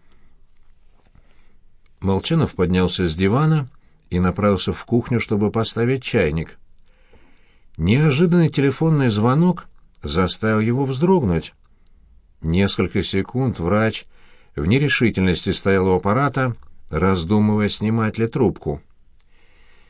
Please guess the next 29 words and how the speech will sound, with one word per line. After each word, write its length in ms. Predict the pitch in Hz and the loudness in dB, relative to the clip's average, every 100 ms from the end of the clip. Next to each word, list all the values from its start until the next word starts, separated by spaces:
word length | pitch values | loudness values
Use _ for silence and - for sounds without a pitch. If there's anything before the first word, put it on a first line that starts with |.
| - | -16
Вера 380 | 71 80 147 165 | -6 0 4 4
звонить 400 | 87 92 95 87 | 2 2 0 0
не 80 | 98 | 0
могла, 500 | 98 95 101 127 147 - _ _ _ | 0 2 2 0 -2 -6 _ _ _
она 220 | - 87 92 | -4 -2 0
ясно 440 | 98 117 - 104 | 2 0 -2 -2
дала 240 | 98 104 | 0 0
понять, 340 | 98 104 107 104 | 0 0 0 -2
что 160 | - | -2
нечего 540 | 107 110 101 - 104 120 | 0 2 0 -2 0 0
ждать 360 | 113 110 92 | 0 0 0
её 100 | 98 | 0
раньше 340 | 98 92 - - | 0 0 -2 -4
полуночи. 720 | 107 104 85 82 78 78 76 _ _ - _ - - - - - - _ _ - - - | -2 0 2 0 -2 -6 -8 _ _ -20 _ -20 -20 -20 -20 -20 -20 _ _ -20 -20 -2
Престарелый 540 | 95 101 - 151 175 | 0 0 0 2 4
любовник 560 | 175 165 196 185 110 - | 4 4 4 4 2 2
его 160 | 98 90 | 2 2
сожительницы 920 | 104 98 165 160 165 156 - 156 127 _ - | 2 0 0 0 0 0 0 -4 -4 _ -6
наверняка 640 | 90 98 110 120 117 131 | 0 2 2 0 0 -2
находился 640 | 127 - 101 104 113 - 113 | -2 0 0 0 0 0 0
вместе 420 | 120 113 - 131 | 2 0 -2 -4
с 100 | - | 0
ней. 300 | 165 135 - - - - - _ - | 0 0 -4 -16 -20 -20 -20 _ -10
А 140 | 82 80 | -6 -6
что, 280 | - 107 | -6 -4
если 400 | 104 85 82 - | 0 0 0 0
это 200 | 90 87 | -2 -2
всё-таки 560 | 82 - 87 85 80 90 | -6 -4 -4 -4 -4 -2
он? 340 | 85 92 117 | 2 2 0